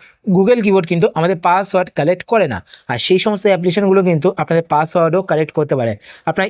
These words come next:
ইউজার নেম টাইপ করবেন, আপনাদের ইউজার নেমটি কালেক্ট করে নেবে, আপনার পাসওয়ার্ড টাইপ করেন, আপনার পাসওয়ার্ডটিও কিন্তু কালেক্ট করে নেবে। তো আপনারা কিন্তু থার্ড পার্টি যে সমস্ত কিবোর্ডগুলো রয়েছে, সেই সমস্ত কিবোর্ডগুলো আপনাদের ফোনে ইউজ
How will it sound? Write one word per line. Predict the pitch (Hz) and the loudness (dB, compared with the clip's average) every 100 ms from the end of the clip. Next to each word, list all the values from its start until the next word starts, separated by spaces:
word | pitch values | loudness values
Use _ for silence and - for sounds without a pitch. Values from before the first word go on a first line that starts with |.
| 175 | 2
ইউজার | 175 190 | 2 2
নেম | 185 180 | 0 0
টাইপ | 170 180 | 0 -2
করবেন, | 175 185 | -2 -4
আপনাদের | 123 139 151 143 | -4 -4 -2 0
ইউজার | 143 160 | 0 0
নেমটি | 156 156 143 | 0 -2 -2
কালেক্ট | 139 - | -2 -2
করে | 143 | -2
নেবে, | 139 151 _ _ 165 | -2 -4 _ _ -2
আপনার | 202 175 | -2 0
পাসওয়ার্ড | 175 170 190 190 | 0 0 0 0
টাইপ | 185 | 2
করেন, | 202 196 151 | 0 0 -2
আপনার | 160 143 | -4 -2
পাসওয়ার্ডটিও | 151 160 180 170 143 | -2 0 0 0 0
কিন্তু | 180 190 _ _ _ | 0 -2 _ _ _
কালেক্ট | 165 165 - - | -2 -2 -4 -2
করে | 196 160 | -2 0
নেবে। | 110 90 95 _ | -2 -6 -8 _
তো | - | -2
আপনারা | 185 226 220 | 2 2 2
কিন্তু | 214 - | 0 -2
থার্ড | 202 220 - | -4 -4 -4
পার্টি | 190 190 170 | -2 0 2
যে | 165 | 2
সমস্ত | 175 170 165 | 0 -2 0
কিবোর্ডগুলো | 175 196 190 208 190 | 2 4 2 4 4
রয়েছে, | 160 160 | 2 0
সেই | 175 165 | 0 0
সমস্ত | 175 165 185 175 - | 0 2 0 0 -4
কিবোর্ডগুলো | 208 214 214 160 156 160 - - 151 | 0 4 4 4 2 0 -6 -10 -2
আপনাদের | 175 170 | 0 0
ফোনে | 180 190 143 | 0 -2 2
ইউজ | 165 | 2